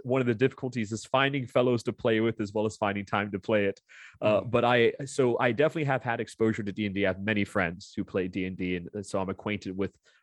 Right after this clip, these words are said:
Speaker 1: uh, with, again, the culture and, and the background of it. And I find it absolutely, uh, really genius and incredibly supportive of, of creativity.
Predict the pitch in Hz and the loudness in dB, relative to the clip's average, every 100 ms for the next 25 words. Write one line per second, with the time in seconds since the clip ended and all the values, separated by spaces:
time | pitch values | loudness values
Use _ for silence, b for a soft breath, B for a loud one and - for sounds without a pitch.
0 | - 95 113 98 95 98 92 - 104 95 | -4 -2 0 -2 0 -2 -2 -2 -2 -2
1 | - 92 92 90 - b b 101 95 101 | -2 -2 -2 -4 -10 b b -4 -2 0
2 | 101 - 98 95 95 95 90 90 101 95 | 0 0 -2 2 0 0 -2 -2 -2 -2
3 | 90 101 104 - 90 92 - 107 95 139 | -2 -2 -4 -6 -8 -6 -6 -8 -8 -4
4 | 254 139 - - 120 135 123 - 95 90 | -2 -2 -4 -8 -6 -4 -4 -4 -10 -10
5 | 110 92 127 131 120 107 95 b b - | -14 -4 -2 0 0 -2 -4 b b -10
6 | 107 123 113 104 98 95 87 - - 95 | -4 2 2 2 0 0 -4 -16 -6 -6
7 | 90 - 98 - 104 95 92 | -4 -4 -4 -2 -4 -2 -4